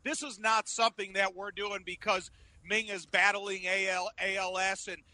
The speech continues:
you know, he's the most well-admired teammate, uh, of that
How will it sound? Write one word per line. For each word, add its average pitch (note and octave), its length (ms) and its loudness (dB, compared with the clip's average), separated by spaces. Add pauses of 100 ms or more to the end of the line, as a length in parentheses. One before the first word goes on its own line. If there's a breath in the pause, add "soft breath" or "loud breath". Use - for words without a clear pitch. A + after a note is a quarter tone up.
(160 soft breath)
you F#3+ 160 -8
know, F#3+ 140 2
he's G3+ 260 -8
the G3 160 -8
most F#3 300 -6 (580)
well-admired G3+ 1300 0
teammate, F#3+ 600 -2 (360 soft breath)
uh, F3+ 240 2
of F3+ 200 0
that F3+ 200 2